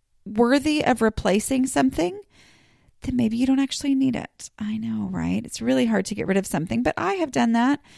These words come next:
I've brought something home from a trip that looked really amazing and awesome and perfect in the area where I actually was. And then I get home and I'm like, "Yeah, I don't need this. Why do I have this?" Okay.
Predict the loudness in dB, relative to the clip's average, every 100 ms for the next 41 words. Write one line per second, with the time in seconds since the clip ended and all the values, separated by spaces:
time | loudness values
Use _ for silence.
0 | -20 -8 -6 2 0 2 -2 2 4 4
1 | 4 2 2 2 2 2 0 0 -4 -2
2 | 0 2 2 0 0 -2 0 -2 -2 -2
3 | -2 -2 -2 -2 -2 -4 -2 -4 -6 -18
4 | -20 -20 -20 -8 -2 0 -2 -4 -8 2
5 | 4 4 2 4 4 4 4 4 2 0
6 | -2 0 4 6 6 4 0 2 2 2
7 | 2 2 4 4 2 2 0 -2 -14 _
8 | -12 -4 -4 -4 -6 -10 -6 -4 -4 -4
9 | -8 -8 -14 -8 -6 -6 -8 -10 -12 -16
10 | -18 _ _ _ _ _ _ _ _ _
11 | _ _ _ -2 2 0 -2